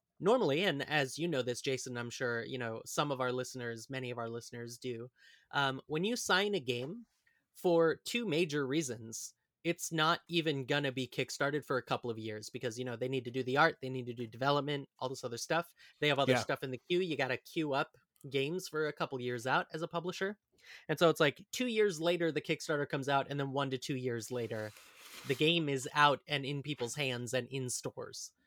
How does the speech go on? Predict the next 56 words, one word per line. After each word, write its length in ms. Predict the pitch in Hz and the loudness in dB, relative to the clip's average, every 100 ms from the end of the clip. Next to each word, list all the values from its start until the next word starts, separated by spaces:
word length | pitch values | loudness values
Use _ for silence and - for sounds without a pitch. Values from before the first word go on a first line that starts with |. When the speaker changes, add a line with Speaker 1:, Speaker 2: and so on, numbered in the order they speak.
| _ 123 | _ -8
Speaker 2:
Mm-hmm. 240 | 123 120 117 _ _ | -6 -6 -8 _ _
Speaker 1:
And 120 | 139 | -6
so 120 | 131 143 | 2 2
it's 120 | 131 | 6
like, 180 | 131 - | 4 6
"Cool, 240 | 254 214 | 6 8
I 80 | 139 | 8
signed 240 | 135 185 | 4 2
a 40 | 190 | 6
game. 220 | 214 247 | 6 4
I'm 80 | 151 | 2
so 120 | 156 | 2
excited." 400 | 147 - 208 127 | 0 0 0 -2
Three 200 | - 202 262 | 0 0 0
to 60 | |
four 200 | 262 240 | 2 2
years 300 | 233 233 226 | 2 -2 -2
later, 260 | 214 220 151 | 0 4 4
I'm 140 | 143 | 4
in 140 | 160 165 | 2 -4
stores, 640 | - 170 151 113 113 - - - _ | -4 0 0 -2 -6 -10 -14 -20 _
um, 340 | 135 131 120 117 | 2 2 2 0
Speaker 2:
Yeah, 240 | 190 180 | 4 6
Speaker 1:
if 160 | 160 - | 6 6
Speaker 2:
yeah, 180 | 160 147 | 6 8
Speaker 1:
that 40 | |
Speaker 2:
I 80 | 185 | 8
mean, 200 | 190 185 | 10 8
Speaker 1:
is 120 | 123 - | 6 -4
the 100 | 127 | -6
channel. 400 | - 120 107 113 _ - | -2 -4 -4 -12 _ 8
Speaker 2:
best 240 | 247 - | 8 8
case 200 | 220 190 | 4 4
scenario 240 | 175 170 | 6 6
is 100 | 151 | 6
usually 300 | 160 151 160 143 | 2 2 4 6
about 280 | 139 135 | 6 6
two. 280 | - 185 196 | 4 4 4
Right 240 | 180 160 185 | 8 8 8
now, 320 | 143 147 139 | 6 8 6
it 120 | 123 | 2
certainly 520 | - 170 160 151 160 170 | 0 2 2 2 2 2
can 180 | 190 | 2
be 120 | 190 196 | 2 -2
three 240 | 196 220 | -2 -2
to 100 | 202 | -2
four. 440 | - 226 220 214 - _ _ _ - | -2 0 2 0 -4 _ _ _ -8
Speaker 1:
Yeah. 200 | 139 117 | -4 6
Speaker 2:
Um, 520 | 135 123 117 107 110 - - _ | 6 6 0 -6 -8 -14 -20 _
yeah, 240 | 147 123 - _ | 4 4 0 _
yeah. 200 | 127 92 - | -4 -4 -10
It, 220 | - 139 147 | -4 -2 2
it 160 | 147 | 4
is, 260 | 147 147 139 | 8 8 6
Speaker 1:
So 20 | |
Speaker 2:
uh, 320 | 131 120 117 | 4 2 -4